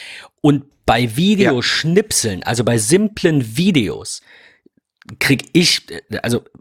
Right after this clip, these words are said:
Speaker 1: sehe ich einfach den Sinn nicht drin, das zumindest, wie gesagt, unter diesen Gesichtspunkten, also nach außen hin zu transportieren.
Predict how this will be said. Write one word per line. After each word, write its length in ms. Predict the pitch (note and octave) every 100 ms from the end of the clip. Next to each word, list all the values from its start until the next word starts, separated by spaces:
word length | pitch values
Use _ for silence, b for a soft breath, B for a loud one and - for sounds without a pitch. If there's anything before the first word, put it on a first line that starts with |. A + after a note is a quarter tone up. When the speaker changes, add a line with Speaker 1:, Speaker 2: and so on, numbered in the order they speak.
| _ - -
Speaker 1:
sehe 280 | A#2 B2+ D#3+
ich 200 | C#3 -
einfach 280 | C3 C3+
den 180 | - A#2+
Sinn 240 | G#2 C#3+ C3+
nicht 180 | G#2+
drin, 300 | - A2 D3 B B -
das 220 | B2 -
zumindest, 460 | C#3 C3+ F3 F#3
wie 80 | D#3
gesagt, 300 | D#3+ B2+ G2+
unter 220 | C#3 C3
diesen 180 | C3+ C3+
Gesichtspunkten, 540 | C3+ C#3 - - G2 -
also 140 | B2+
nach 160 | C#3 -
außen 280 | A#2 -
hin 220 | F#2 F2+ E2 B B
zu 100 | -
transportieren. 600 | - F#2+ - F2+ - D#2+